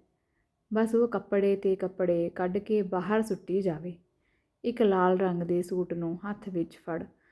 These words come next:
ਉੱਚੀ-ਉੱਚੀ ਬੋਲਣ ਲੱਗ ਗਈ, "ਬਸ ਆਹ ਲਾਲ ਕੱਪੜੇ 'ਤੇ ਤੂੰ ਕੁਝ ਕਰਵਾ ਕੇ ਲੈ ਕੇ ਆਈ ਹੈ,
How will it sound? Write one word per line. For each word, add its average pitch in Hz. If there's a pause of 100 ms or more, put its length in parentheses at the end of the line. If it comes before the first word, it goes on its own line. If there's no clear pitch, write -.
(260)
ਉੱਚੀ-ਉੱਚੀ 220
ਬੋਲਣ 190
ਲੱਗ 160
ਗਈ, 170 (760)
"ਬਸ 202 (140)
ਆਹ 202
ਲਾਲ 196
ਕੱਪੜੇ 185
'ਤੇ 180
ਤੂੰ 220
ਕੁਝ 254
ਕਰਵਾ 180
ਕੇ 190
ਲੈ 185
ਕੇ 170
ਆਈ 160
ਹੈ, 175